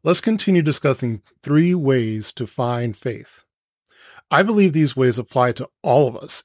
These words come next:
even if you are brand new to the idea of faith. Number one,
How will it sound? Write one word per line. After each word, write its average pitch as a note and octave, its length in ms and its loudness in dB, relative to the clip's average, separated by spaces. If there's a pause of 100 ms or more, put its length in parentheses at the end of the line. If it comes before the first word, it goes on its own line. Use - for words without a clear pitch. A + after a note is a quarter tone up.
even F3 380 2
if D3+ 240 -2
you C3 160 2
are A#2+ 100 2
brand C3 560 -2
new C#3+ 560 0
to C3 140 0
the C3 180 0
idea C#3+ 460 0
of D#3+ 180 -12
faith. - 440 -18 (840)
Number G#3 280 4
one, C#3+ 440 -2